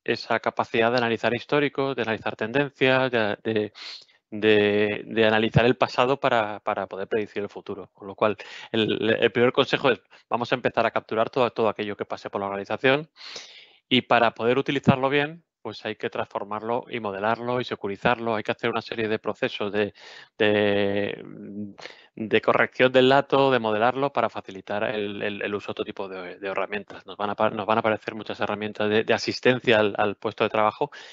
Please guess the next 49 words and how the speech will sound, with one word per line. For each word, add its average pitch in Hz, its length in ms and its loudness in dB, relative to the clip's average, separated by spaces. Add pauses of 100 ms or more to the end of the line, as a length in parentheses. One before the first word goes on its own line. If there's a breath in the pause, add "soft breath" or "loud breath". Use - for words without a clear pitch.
(160 loud breath)
que 117 80 0
vamos 117 260 2
a - 20 2
necesitar 110 460 -2
que - 80 -8
esos 104 160 -8
datos 98 240 -8
estén 98 180 -12
correctos, 101 380 -6
porque 107 180 -2
si 107 120 -10
no, 107 80 -4
simplemente, 110 520 -2
por 101 160 -6
mucho 104 220 -6
asistente 107 440 -4
que, 107 200 0 (260 loud breath)
que 120 120 0
tengamos, 117 480 0 (480 loud breath)
por, 123 260 0
pues 117 160 2
realmente 120 460 2
no 123 80 -2
los 120 140 0
vamos 107 220 -2
a 117 60 0
poder 110 220 -4
utilizar 110 420 -2
porque 131 240 -4
realmente 104 380 -4
no 123 80 -2
va, 104 160 -2
no, 104 320 -6 (340 loud breath)
no, 107 160 -4
no 110 160 0
va 110 60 4
a - 20 2
ser 117 160 0
capaz 107 240 0
de 117 80 0
entender 104 380 -6
bien 104 200 -4
lo, 101 320 -4
lo, 101 300 -4
lo, 101 300 -6
lo 107 120 0
que 101 120 -2
hay 101 40 0
detrás. 95 400 -6